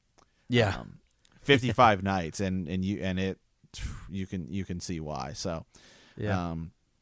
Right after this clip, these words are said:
Speaker 2: I'm gonna have to rewatch it again and take a lot more theories. I've, I've watched every
Speaker 1: Well
Speaker 2: episode, so when we,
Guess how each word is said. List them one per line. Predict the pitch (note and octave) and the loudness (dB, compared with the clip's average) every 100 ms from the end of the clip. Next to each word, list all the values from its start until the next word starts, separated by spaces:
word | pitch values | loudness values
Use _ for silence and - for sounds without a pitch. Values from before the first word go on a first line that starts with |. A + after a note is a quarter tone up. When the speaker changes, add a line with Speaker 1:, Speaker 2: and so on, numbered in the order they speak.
| _ _ _ _ - | _ _ _ _ 6
Speaker 2:
I'm | E3 | 10
gonna | |
have | F3+ | 10
to | C#3+ | 8
rewatch | C#3 B2 B2 | 8 10 8
it | A2+ | 6
again | G2+ G#2+ G#2+ G#2 G#2 | 0 4 4 4 2
and | G2 G2 F#2+ F#2+ F#2 F#2 - - _ | -2 -2 0 0 -2 -4 -8 -18 _
take | G#2+ G2 | -4 -2
a | |
lot | G2 | -2
more | F2 F#2 | -2 -4
theories. | F#2 F#2+ | -4 -2
I've, | F#2+ F2+ | -2 -2
I've | F#2 G2 | -2 0
watched | F#2+ - | 0 0
every | F#2+ F#2 F2+ | -4 -4 -2
Speaker 1:
Well | C#3 | 0
Speaker 2:
episode, | G2 F2 | 0 0
so | G2 | 0
when | F#2+ G2+ | 0 0
we, | G#2+ | -2